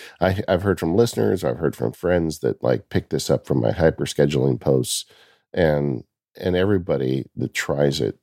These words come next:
swears by it. You know, I think the time blocking even more than the time tracking,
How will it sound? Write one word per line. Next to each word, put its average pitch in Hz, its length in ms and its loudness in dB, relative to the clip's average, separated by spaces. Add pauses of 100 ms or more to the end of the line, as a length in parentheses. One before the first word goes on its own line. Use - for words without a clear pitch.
(140)
swears - 420 0
by - 160 -4
it. - 220 -6 (640)
You 78 80 -4
know, 69 80 2
I 78 60 2
think 90 160 2
the 78 80 -4
time 90 300 0
blocking 69 520 -2
even 73 280 2
more 71 420 0
than 69 140 0
the 69 100 2
time 65 220 -2
tracking, 104 580 -2